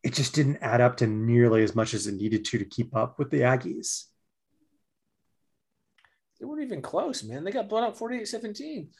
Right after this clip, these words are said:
Speaker 1: That's what I'm
Speaker 2: The
Speaker 1: saying.
Speaker 2: defense, yeah, the defense helped them out, which is good to get those first two touchdowns. But Utah State, like, okay, here, a couple, the only thing I will say that's not great about Utah State,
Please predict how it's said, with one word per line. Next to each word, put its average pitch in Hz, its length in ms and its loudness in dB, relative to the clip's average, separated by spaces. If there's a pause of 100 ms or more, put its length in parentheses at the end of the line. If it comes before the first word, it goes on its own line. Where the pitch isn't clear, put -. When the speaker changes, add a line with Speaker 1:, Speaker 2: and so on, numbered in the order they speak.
Speaker 1:
That's 135 140 4
what 156 40 6
I'm 127 60 6
Speaker 2:
The 123 60 4
Speaker 1:
saying. 190 160 8
Speaker 2:
defense, 226 240 -2 (360)
yeah, 233 200 4
the 175 80 -4
defense 214 400 0
helped 180 200 4
them 202 140 4
out, 156 260 -2
which 151 200 -2
is 139 100 -4
good 131 220 0
to 131 40 -6
get 135 120 -4
those 135 180 0
first 135 240 -2
two 123 100 -4
touchdowns. 147 480 -2
But 120 300 0 (680)
Utah 170 280 2
State, 202 360 6
like, 143 200 2 (120)
okay, 156 160 0
here, 170 140 4
a 170 60 -6
couple, 208 440 2
the 170 80 6
only 214 340 6 (120)
thing 165 140 4
I - 20 6
will 135 140 4
say 143 120 2
that's 123 280 0
not 135 180 0
great 127 160 0
about 127 140 0
Utah 127 160 -2
State, 131 320 -4